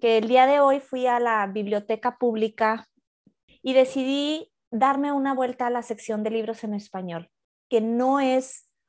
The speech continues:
muy grande ni muy variada, ¿no? Porque, eh, por el hecho de que me encuentro en Estados Unidos, pero recorriendo los libros, justamente me encontré el libro del cual nos está empezando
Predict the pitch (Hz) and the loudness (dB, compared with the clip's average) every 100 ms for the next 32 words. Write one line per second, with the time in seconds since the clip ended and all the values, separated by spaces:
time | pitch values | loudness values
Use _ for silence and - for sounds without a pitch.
0 | _ _ - 214 247 269 247 240 240 240 | _ _ -8 -2 2 2 0 0 -2 -2
1 | 208 196 190 196 196 185 170 175 269 214 | -4 -2 -2 0 0 0 -2 -6 -8 -8
2 | 190 - - - 71 - _ 190 190 196 | -10 -8 -10 -8 -10 -10 _ -4 0 0
3 | 202 220 214 185 175 190 202 208 208 226 | -2 -4 -4 -6 -6 -6 -4 -4 -2 -2
4 | 233 277 294 226 277 - _ _ _ _ | -2 -2 0 -2 -4 -12 _ _ _ _
5 | 302 311 302 311 330 - - _ _ - | 6 8 10 8 6 0 -20 _ _ -2
6 | 254 254 262 269 269 285 285 254 247 254 | 0 2 2 2 2 2 0 0 -2 -4
7 | - 311 - 320 311 285 285 277 247 220 | -4 -6 -2 -2 0 0 2 2 2 0
8 | 214 214 214 226 220 240 262 240 240 220 | -2 -2 0 2 2 2 2 4 2 -2
9 | 208 - 208 214 226 - 208 - - 208 | -8 -4 -4 -4 -6 -10 -14 -12 -4 -2
10 | 208 220 220 208 208 220 220 | -2 -6 -6 -4 -4 -4 -6